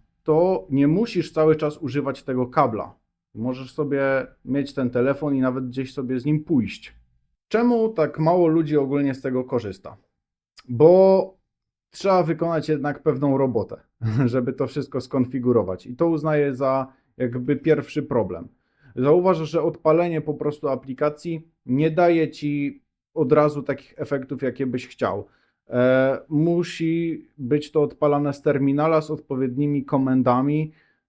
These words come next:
ten pionowy monitor specjalny, żeby mieć ten fajny efekt. Trochę trzeba się po prostu przy tym narobić, żeby to fajnie skonfigurować. Natomiast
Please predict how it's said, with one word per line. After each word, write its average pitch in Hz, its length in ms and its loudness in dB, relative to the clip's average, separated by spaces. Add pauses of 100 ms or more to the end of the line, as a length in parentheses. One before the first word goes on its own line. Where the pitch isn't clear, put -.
ten 123 260 2
pionowy 135 480 0
monitor 156 580 2
specjalny, 147 800 2
żeby 143 540 -2
mieć 135 260 -6
ten 147 140 -6
fajny 151 420 0
efekt. 143 480 -2 (960)
Trochę 170 260 6
trzeba 151 280 0
się 151 140 -4
po 135 140 -4
prostu 139 360 -4
przy 127 220 -10
tym 135 380 -2
narobić, 123 440 2
żeby 117 220 0
to 117 120 -6
fajnie 127 280 -2
skonfigurować. 131 840 -2 (840)
Natomiast 175 540 0